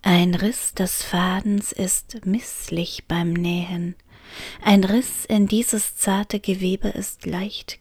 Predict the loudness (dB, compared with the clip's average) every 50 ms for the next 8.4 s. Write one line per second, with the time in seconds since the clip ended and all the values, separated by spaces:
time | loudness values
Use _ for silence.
0 | -10 -8 -4 -4 -2 -4 -2 -2 -2 -4 -4 -4 0 0 2 2 2 0 -2 -8
1 | -20 -20 _ _ _ -20 -20 -20 -20 -18 -18 -18 -8 2 4 6 6 6 6 4
2 | 6 6 8 8 8 6 4 2 4 2 0 2 4 2 2 2 2 0 0 0
3 | -2 _ -10 -8 -6 -6 -6 -8 _ _ -8 -2 -2 -2 -2 -2 -6 -6 -4 -4
4 | -4 -4 -8 _ _ _ -20 -20 _ _ _ _ _ _ _ -20 -20 -20 _ -16
5 | -4 4 6 6 6 8 4 4 4 2 0 0 0 2 4 4 6 4 2 0
6 | -4 -10 -10 -8 -2 2 4 4 6 6 6 6 6 4 0 -4 0 2 4 4
7 | 6 4 4 2 2 4 4 4 4 4 6 6 6 4 4 2 0 -2 -2 -2
8 | -4 -2 -2 -6 -6 -8 -14